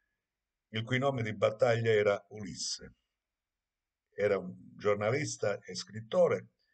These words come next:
con un passato da ex gerarca fascista che, eh, lo aveva portato a ricoprire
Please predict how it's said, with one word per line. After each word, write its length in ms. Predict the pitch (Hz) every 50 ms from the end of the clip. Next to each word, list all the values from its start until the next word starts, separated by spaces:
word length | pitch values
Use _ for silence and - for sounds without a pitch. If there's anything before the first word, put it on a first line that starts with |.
| _ _ _
con 180 | - 123 123
un 160 | 127 127 127
passato 460 | 123 139 135 - - 165 160 143 139 131
da 160 | 123 123 127
ex 320 | 135 127 - - - 113
gerarca 800 | 104 104 104 117 117 120 117 113 113 - - - 107 104 98 98 - _
fascista 720 | - 117 113 - - - 143 151 - - - - 120 104
che, 160 | 98 107 104
eh, 420 | 101 - 95 98 98 98 98 98 95 95
lo 200 | 98 98 104 104
aveva 280 | 107 110 120 117 113 107
portato 540 | 110 113 117 - - - 113 113 107 - 104
a 20 |
ricoprire 680 | 98 101 101 98 104 101 123 120 123 113 107 101 -